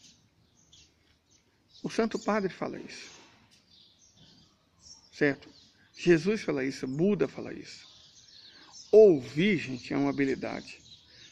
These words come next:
Julgar sem fazer pré-julgamento, sem ter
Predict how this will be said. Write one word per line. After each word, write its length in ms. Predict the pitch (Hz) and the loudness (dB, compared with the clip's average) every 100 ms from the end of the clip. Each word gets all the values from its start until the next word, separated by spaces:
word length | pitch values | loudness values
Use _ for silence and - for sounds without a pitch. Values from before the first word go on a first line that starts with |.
| - - - - | -20 -20 -20 -16
Julgar 720 | 147 147 175 139 - 147 139 - | -4 2 2 2 4 6 4 0
sem 240 | - 196 | -2 -2
fazer 640 | 175 165 143 156 156 135 - - _ - _ - | 0 -2 0 2 2 0 -8 -20 _ -20 _ -8
pré-julgamento, 920 | 190 185 160 156 143 120 117 - - - - - - - - - - - _ _ _ _ | 2 2 2 -2 -2 -4 -8 -12 -18 -20 -20 -20 -20 -20 -20 -20 -20 -20 _ _ _ _
sem 240 | - 185 | 2 2
ter 240 | 175 180 | 4 2